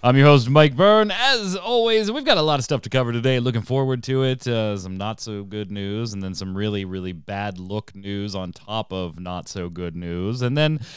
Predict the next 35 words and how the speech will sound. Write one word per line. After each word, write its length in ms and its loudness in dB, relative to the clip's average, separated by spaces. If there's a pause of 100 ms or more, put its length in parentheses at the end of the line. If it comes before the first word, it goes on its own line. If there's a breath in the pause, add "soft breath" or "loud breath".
(120 loud breath)
maybe 440 4
we'll 200 2
find 380 2
a 80 4
way 240 2
to 100 0
jam 560 2
some 220 0 (120)
<laughs> 120 -18
good 260 0
news 460 0 (340 loud breath)
into 320 6
the 140 2
show 500 2
for 320 0
you. 220 -2
We'll, 140 -4
like, 260 -2
we'll 180 -4
fight 480 -2 (340 soft breath)
and 220 -6
find 480 0
a 80 2
way 460 -2 (300 soft breath)
to 100 -8
get 200 -4
you 120 -6
some, 280 -6
uh, 300 -4 (100)
good 240 -4
news. 520 -8 (880)
Maybe. 420 -14 (420)
I 100 -18
don't 80 -18
know. 280 -20